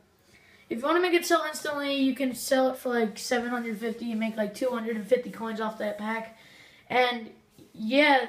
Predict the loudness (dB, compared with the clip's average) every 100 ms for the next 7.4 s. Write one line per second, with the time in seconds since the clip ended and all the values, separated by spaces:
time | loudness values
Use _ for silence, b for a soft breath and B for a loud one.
0 | -4 -4 -2 -2 -2 -6 -6 -2 6 6
1 | 6 2 4 4 4 4 6 6 6 4
2 | 2 4 2 -2 -2 0 0 -2 -6 -4
3 | -4 -2 -2 -2 -4 -2 2 2 2 -4
4 | B B B B 4 6 6 4 -2 2
5 | 2 0 -6 -6 -2 -2 -2 -2 -2 -2
6 | -2 0 0 -2 -6 -10 -8 -6 -4 -4
7 | -2 -2 -2 -8